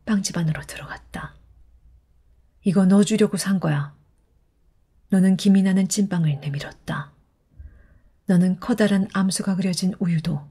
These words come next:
주문했다. 나는 허기가 져서 쓰러질 것 같았지만 먹지 않았다. "먹어봐." "나한테 왜 이러는 거니?"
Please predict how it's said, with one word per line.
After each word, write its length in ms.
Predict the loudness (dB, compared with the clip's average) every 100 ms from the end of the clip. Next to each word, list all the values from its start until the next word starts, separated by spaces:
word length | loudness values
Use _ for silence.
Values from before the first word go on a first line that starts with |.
| _ -2
주문했다. 680 | 0 0 -6 -16 -16 -16 -18 _ _ _ _ _ _ _ _ _ _
나는 220 | -4 -4 -6
허기가 420 | -4 -4 -2 -4
져서 440 | -6 -6 -6 -8 _ _ _
쓰러질 380 | 0 0 0 -6
것 120 | -6
같았지만 640 | -6 -8 -8 -6 -6 -8 _ _ _ _ _
먹지 300 | -6 -6 -4
않았다. 560 | -6 -6 -10 -14 -14 -16 _ _ _ _ _ _ _ _ _ _ _ -20 -20 -20 0
"먹어봐." 600 | 2 2 0 -2 -6 -8 _ _ _ _ _ _ _ _ _ _ _ _ -8
"나한테 360 | 0 2 2 2
왜 160 | 4 4
이러는 280 | 6 6
거니?" 420 | 4 4 4 2